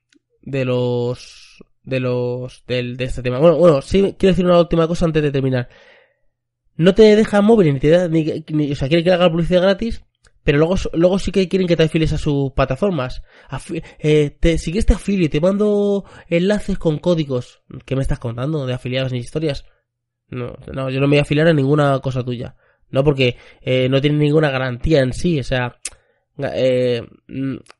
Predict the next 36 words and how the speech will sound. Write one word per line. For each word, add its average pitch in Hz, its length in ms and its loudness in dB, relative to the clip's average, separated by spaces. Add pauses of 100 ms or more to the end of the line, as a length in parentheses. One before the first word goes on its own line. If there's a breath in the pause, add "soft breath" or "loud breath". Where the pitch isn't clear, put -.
(280)
tiene 170 180 6
garantía, 170 460 2
pero 131 320 2
tienes 156 180 -2
que 170 80 0
mandarla 135 300 -2
a 127 40 -8
China. 165 420 -2 (100)
O - 40 -18
sea, 127 200 -8
que 127 140 -6
está 139 220 -4
bien, 170 220 4
pero 156 140 4
tampoco 139 380 -6
es - 0 -
que 165 140 2
sea 151 300 -2
la 147 280 0
panacea. 139 520 -2 (200)
Yo 135 100 -2
puedo 143 160 2
afiliarme 151 380 0
a 160 40 2
Amazon, 170 340 0
que 131 100 -4
sí 139 120 -8
que 147 120 0
tiene 147 260 0
garantía, 135 420 -2
pero 127 140 0
lo 123 60 0
demás, 156 260 0
mm, 147 440 -6
no, 110 260 -10
prácticamente 151 680 -4